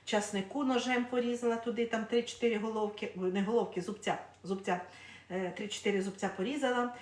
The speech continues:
солі насипала, макогоном це все перетерла, ще трошки, може, сала, як, ну, на са-, ну, щоб з салом.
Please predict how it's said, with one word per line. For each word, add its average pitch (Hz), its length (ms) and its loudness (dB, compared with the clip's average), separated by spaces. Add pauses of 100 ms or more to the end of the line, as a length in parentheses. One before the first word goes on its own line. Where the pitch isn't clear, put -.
(120)
солі 202 340 2
насипала, 247 560 0
макогоном 202 640 2
це 202 100 -4
все 190 180 -2
перетерла, 247 840 4 (300)
ще 196 160 -2
трошки, 190 400 -4
може, 185 280 0
сала, 277 480 8
як, 247 280 2
ну, 247 140 4
на 214 120 0
са-, 233 380 -2
ну, 233 80 2
щоб - 200 -4
з - 20 -10
салом. 240 420 4